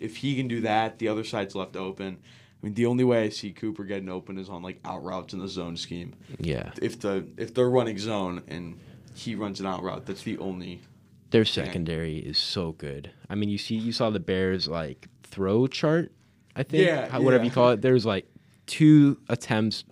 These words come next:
Speaker 2: more than fifteen yards, and one was a pick and one was incomplete.
Speaker 1: It's just funny. They lost two secondary players last year, but it's the Jalen Ramsey effect.
Speaker 2: Yeah, and the other guy's not bad, the other corner.
Speaker 1: Yeah, it's
Speaker 2: Fuller?
Speaker 1: just like, but when you can take, when, when you have a player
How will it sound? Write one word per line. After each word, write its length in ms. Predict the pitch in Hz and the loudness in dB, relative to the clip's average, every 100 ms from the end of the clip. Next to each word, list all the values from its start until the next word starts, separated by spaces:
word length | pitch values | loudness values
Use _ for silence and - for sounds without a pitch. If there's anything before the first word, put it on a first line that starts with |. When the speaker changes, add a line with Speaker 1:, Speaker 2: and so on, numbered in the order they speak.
| - | -4
Speaker 2:
more 240 | 110 110 | 0 2
than 100 | 104 | 2
fifteen 400 | 107 101 - 101 | 0 -2 -2 -2
yards, 400 | 90 87 87 85 | 0 0 0 -2
and 260 | - 85 87 | -6 -8 -4
one 160 | 101 113 | 0 0
was 140 | 107 | 0
a 60 | - | -4
pick 340 | - 95 95 | -2 -2 -2
and 140 | 87 | -6
one 120 | 82 82 | -6 -6
was 140 | 76 | -6
incomplete. 460 | 85 82 80 82 131 | -8 -8 -6 -4 -2
Speaker 1:
It's 80 | |
just 180 | 151 143 | -4 -6
funny. 320 | - 127 120 98 | -6 -6 -4 -6
They 120 | 113 | -6
lost 360 | 113 120 120 - | -2 -2 -4 -10
two 240 | - 135 | -10 -8
secondary 580 | 127 - 110 113 113 107 | -8 -8 -8 -6 -4 -4
players 440 | 107 101 98 95 95 | -6 -6 -4 -4 -6
last 320 | 90 92 - | -8 -10 -10
year, 240 | 85 76 - | -10 -10 -4
but 140 | 131 - | -2 0
it's 260 | 117 - - | -2 -4 -6
the 100 | 117 | -2
Jalen 360 | 120 123 107 | 0 0 0
Ramsey 380 | 101 104 101 87 | -4 -4 -6 -10
effect. 460 | - - - - - _ - 120 | -10 -14 -16 -20 -20 _ -12 -2
Speaker 2:
Yeah, 260 | 143 78 - | -2 -2 0
and 120 | 117 | 4
the 80 | 160 | 6
other 100 | 190 | 6
guy's 200 | 143 117 | 4 2
not 180 | 87 - | -2 -2
bad, 220 | 76 92 | -4 0
the 80 | 113 | 0
other 100 | - | -2
corner. 320 | - 71 87 | -6 -6 -2
Speaker 1:
Yeah, 120 | 180 | -2
it's 180 | 127 - | -2 0
Speaker 2:
Fuller? 200 | 110 117 | 4 6
Speaker 1:
just 120 | 160 185 | 6 2
like, 220 | 147 - | -6 -8
but 100 | 139 | -8
when 200 | 139 139 | -6 -8
you 120 | 147 | -10
can 160 | 185 151 | -12 -14
take, 340 | - 131 131 | -6 -6 -6
when, 200 | 110 123 127 113 | -10 -12 -12 -10
when 160 | 120 139 | -8 -6
you 120 | 165 | -4
have 140 | 175 165 | -2 -4
a 80 | |
player 520 | - 104 98 110 120 | -4 -4 -2 0 -2